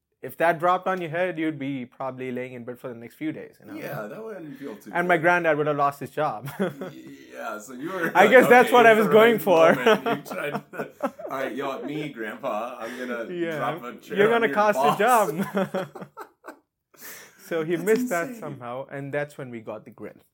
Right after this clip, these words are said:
Speaker 1: And once I had an argument with my grandmom, and again, I waited for her to leave the scene, and I just silently snuck out to find the most precious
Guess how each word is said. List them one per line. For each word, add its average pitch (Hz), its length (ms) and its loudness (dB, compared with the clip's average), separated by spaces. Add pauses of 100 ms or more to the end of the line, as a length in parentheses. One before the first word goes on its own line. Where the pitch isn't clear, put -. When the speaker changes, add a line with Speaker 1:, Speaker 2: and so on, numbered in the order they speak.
(600)
Speaker 1:
And 131 640 -10 (180)
once 202 260 -6
I 196 40 -6
had 151 220 -4
an 131 120 -10
argument 117 460 -12
with 101 100 -20
my 98 140 -18
grandmom, 110 760 -10 (200)
and 113 140 -20
again, 107 580 -12 (320)
I 113 120 -10
waited 127 360 -10
for 120 140 -14
her 120 160 -14
to 117 160 -16
leave 151 300 -10
the 135 80 -14
scene, 123 580 -12
and 127 140 -14
I 139 100 -10
just 147 180 -10
silently 147 480 -10
snuck 127 400 -20
out 113 280 -16
to - 60 -18
find 120 440 -16
the 117 80 -12
most 120 320 -18
precious 147 800 -14